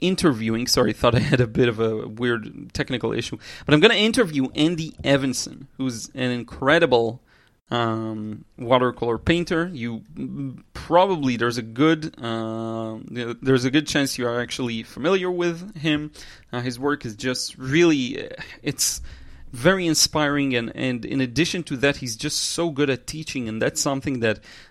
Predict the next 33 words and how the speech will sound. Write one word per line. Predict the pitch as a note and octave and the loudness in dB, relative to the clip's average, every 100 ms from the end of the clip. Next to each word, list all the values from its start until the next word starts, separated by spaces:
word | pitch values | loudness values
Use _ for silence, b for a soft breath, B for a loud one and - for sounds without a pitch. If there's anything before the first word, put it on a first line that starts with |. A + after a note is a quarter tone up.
| - | -8
of | A#2+ - | -8 -2
course, | C3 A#2 | -2 0
is | C3 A2 | -2 -2
me | B2 | -2
trying | C3 - B2+ A#2+ | -2 0 2 2
to | - A2+ A2 | -2 -8 -8
become | A#2 C3+ A#2+ | -4 -2 2
better | A#2 A#2 | 2 2
at | A2+ | 0
teaching. | - F3 - B2+ A2 | -2 -4 -2 -4 0
That's | B2+ D3+ | 0 0
definitely | C3+ C#3+ D#3 C#3+ B2+ | 0 0 0 -4 -4
something | - B2 A#2 A#2 | -2 -4 -4 -2
I, | A2+ A2 A2+ A2 | -2 -2 -2 -2
I, | G#2+ - | -6 -6
I've | B2 A#2 | -4 -4
noticed, | A#2+ C3 C3+ C3 A#2+ - - B B B - | 0 4 6 6 4 2 -2 B B B -2
uh, | |
and | A#2 A2 A2+ | 0 0 2
I | A2+ | 0
wanna | A2+ A#2+ A#2 | 0 0 2
learn | A2+ A#2+ A#2+ | 4 4 2
from. | - A#2 A2+ G#2 - B B - | -2 -2 -2 -2 -10 B B -6
Uh, | A#2 A2+ | -2 0
his | C3+ A#2 | 0 -2
work | A2+ C3 D#3 D3+ - - | 0 4 4 2 -8 -12
has | - C#3 A2+ | 0 2 2
really | A2+ D3 C#3 A2+ | 2 4 4 4
everything | B2+ B2+ B2+ B2 | 2 0 -4 0
that, | A2+ A2 - | 2 2 0
that | A2+ | -4
watercolor | G#2+ B2 B2 B2 B2 A#2 A2+ | 4 4 4 0 -2 0 0
is, | - D3 C#3+ B2+ | 6 8 8 6